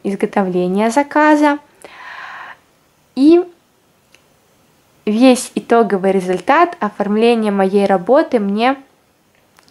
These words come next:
очень нравится, хотя, может быть, это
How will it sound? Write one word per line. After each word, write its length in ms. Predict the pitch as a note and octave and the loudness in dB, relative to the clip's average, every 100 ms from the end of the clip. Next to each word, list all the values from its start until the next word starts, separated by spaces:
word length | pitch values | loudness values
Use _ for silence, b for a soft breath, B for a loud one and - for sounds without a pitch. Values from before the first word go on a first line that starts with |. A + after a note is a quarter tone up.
| B B B _ - | B B B _ -2
очень 320 | B3 B3 A#3+ | -2 0 0
нравится, 560 | G#3 A3 D#4+ E4 - G#3 | 2 2 2 2 0 -8
хотя, 360 | G3+ - C#4 | -8 -4 -2
может 300 | C4 A3+ A#3+ - | 0 0 -2 -6
быть, 220 | G#3+ - | -8 -6
это 360 | G#3+ A3+ A#3 | -6 -4 -4